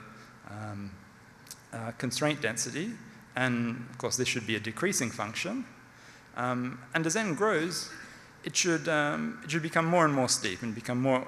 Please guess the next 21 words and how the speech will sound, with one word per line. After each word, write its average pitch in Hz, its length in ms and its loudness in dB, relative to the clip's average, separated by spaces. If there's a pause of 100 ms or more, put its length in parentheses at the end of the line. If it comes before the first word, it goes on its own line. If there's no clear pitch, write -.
closer 143 300 4
and 110 80 -2
closer 110 320 2
to 107 160 -6
a - 40 -6
step - 240 -2
function, - 500 -10 (520)
um, 104 440 -6 (220)
at 120 160 -2
some, 113 520 2
and 110 440 -4
what's 135 160 -2
expected 147 520 0
is 127 180 0
that 120 320 0
there's 120 580 0 (220)
some 117 680 0 (800)
critical 143 540 6 (640)
density 127 400 2
alpha 120 240 2
sat, 277 280 2